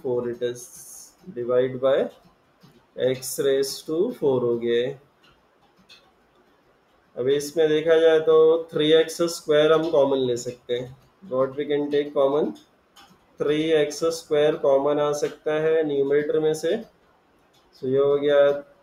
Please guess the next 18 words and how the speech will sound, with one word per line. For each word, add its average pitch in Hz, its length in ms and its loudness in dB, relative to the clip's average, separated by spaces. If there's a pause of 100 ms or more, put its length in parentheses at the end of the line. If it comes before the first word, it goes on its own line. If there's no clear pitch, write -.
थ्री 143 180 -2 (520)
एक्स 131 360 -6 (160)
स्क्वायर। 156 480 -4 (2500)
Common 143 320 2 (120)
लिया 156 260 4
हमने 156 260 0
तो 156 80 0
यहाँ 147 220 4
पे 147 140 -4
बचेगा 143 600 0
सिर्फ 151 340 -4
X 131 400 -6
का 151 140 4
term 147 400 0 (720)
और 131 440 4
other 131 420 0
side 151 360 0
बचेगा 147 540 2